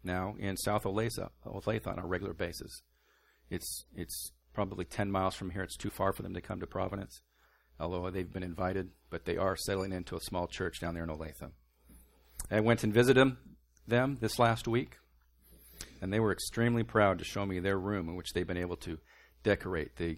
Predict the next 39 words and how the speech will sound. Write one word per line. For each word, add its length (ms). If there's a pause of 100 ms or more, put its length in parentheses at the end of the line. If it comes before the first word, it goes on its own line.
hotel 420
owner 280
has 140
given 180
them 100
some 160
freedom 400
to 140
decorate 480
their, 240 (320)
their 80
small 320
hotel 360
room. 340 (340)
So 100
they've 100
got 140
a 20
few 240
things 260
up 200
on 100
the 80
walls. 500
They 80
bought 240
their 140
own 160
sheets, 480
their 140
own 160
blankets, 480
rather 160
than 160
having 220
the 80
hotel 420 (260)
supplied 440
things. 380